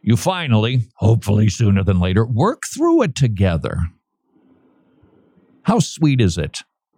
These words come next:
when that reconciliation takes place? You might even have a romantic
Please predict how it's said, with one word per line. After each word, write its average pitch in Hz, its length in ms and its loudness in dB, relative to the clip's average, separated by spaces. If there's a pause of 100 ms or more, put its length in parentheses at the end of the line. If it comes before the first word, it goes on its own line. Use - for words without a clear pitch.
(380)
when 110 180 2
that 104 180 0
reconciliation 95 920 0
takes - 300 -4
place? - 460 -6 (920)
You 135 200 0
might 117 200 0
even 90 200 2
have 104 180 0
a 123 40 0
romantic 123 600 2